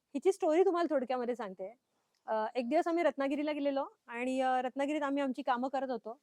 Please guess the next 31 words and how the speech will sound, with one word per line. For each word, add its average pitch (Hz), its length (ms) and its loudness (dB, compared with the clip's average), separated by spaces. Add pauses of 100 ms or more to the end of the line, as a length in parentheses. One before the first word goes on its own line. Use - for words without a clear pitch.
कामं 240 240 -6
करत 285 160 -2
असताना 294 300 -4
अचानक 262 380 -4
फोन 294 140 0
आला, 226 180 0 (540)
गाय 254 180 8
हवी 277 180 0
आहे 262 100 0
का 208 100 -6
म्हणून. 170 220 -10 (640)
आणि, 254 340 0
अ, 277 440 2 (380)
बघायला 294 400 6
गेलं 311 180 4
तर 320 100 0
इथे 311 200 2
आता 294 160 0
पूर्ण 294 280 0
गोठा 311 280 2
भरलेला 262 400 4
आहे. 226 320 0 (240)
जेवढा 285 240 4
पण 392 140 4
मोठा 320 260 6
करतो, 262 240 2
तीन 311 220 2
वर्षात 320 340 4
तीन 330 180 0
गोठे 311 200 2
बदलले, 240 440 0